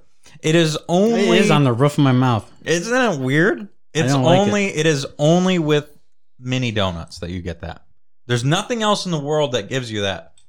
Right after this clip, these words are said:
Speaker 1: except mini donuts.
Speaker 2: Oh boy. All right, so that's that. I don't think they're trash like Rick was saying.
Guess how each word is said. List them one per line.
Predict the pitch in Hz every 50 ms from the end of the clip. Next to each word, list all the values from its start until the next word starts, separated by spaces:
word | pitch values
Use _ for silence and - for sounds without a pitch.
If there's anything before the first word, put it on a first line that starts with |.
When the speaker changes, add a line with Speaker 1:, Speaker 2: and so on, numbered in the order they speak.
| - -
Speaker 1:
except | - - - - - 127 117 - - -
mini | 110 101 101 98 95
donuts. | 90 92 85 80 80 - - - - - - - - - - - - - - - - - - - - - - - - - - - - - - - - - - - - - -
Speaker 2:
Oh | 107 110
boy. | 110 98 90 90 82 82 - - - - - - -
All | - 120 131
right, | 120 113 123 127 107 -
so | - -
that's | 107 117 131 135 -
that. | - 117 120 113 110 123 120 - -
I | 143
don't | 180 196 185 165 -
think | - - 185 175 160 156
they're | 147 120
trash | 104 - - - - - 160 156 143 127 120 110 - -
like | 117 107 - -
Rick | 117 127 131 -
was | - 98 -
saying. | - - 92 87 87 87 90